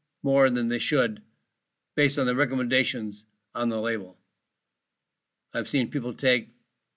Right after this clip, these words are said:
a lot of acetaminophen daily.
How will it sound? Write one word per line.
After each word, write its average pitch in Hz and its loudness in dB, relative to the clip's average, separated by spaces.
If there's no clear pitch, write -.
a 123 -4
lot 143 8
of 135 0
acetaminophen 131 2
daily. 110 -2